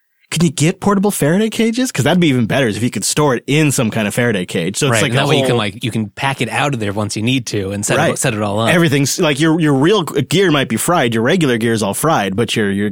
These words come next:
Speaker 1: your stuff in your Faraday cage is all preserved. Uh, also, Buo said something here that, uh, it really kinda touched me. He said, uh, "I just love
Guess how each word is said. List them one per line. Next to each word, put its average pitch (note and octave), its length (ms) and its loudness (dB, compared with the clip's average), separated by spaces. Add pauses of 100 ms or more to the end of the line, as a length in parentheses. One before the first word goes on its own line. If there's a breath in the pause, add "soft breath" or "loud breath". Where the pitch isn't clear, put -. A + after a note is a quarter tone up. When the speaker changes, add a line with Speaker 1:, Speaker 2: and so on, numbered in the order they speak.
(120)
Speaker 1:
your A#2 140 -4
stuff D3 260 0
in B2 80 2
your G#2+ 100 0
Faraday D#3 380 2
cage G#2 540 -2
is A#2 220 -2
all A2+ 220 0
preserved. G#2 540 -2 (440 loud breath)
Uh, C#3 200 2
also, E3 340 2
Buo C3 600 2 (120)
said A#2+ 260 0
something A#2 280 0
here A2+ 160 0
that, G#2 280 -2
uh, B2+ 220 0
it D3+ 60 0
really F3 200 2
kinda A2 180 0
touched - 280 -2
me. A2 140 2
He B2 160 0
said, A2+ 400 0
uh, G#2+ 340 0
"I A#2 100 0
just D#3+ 200 0
love D3 440 0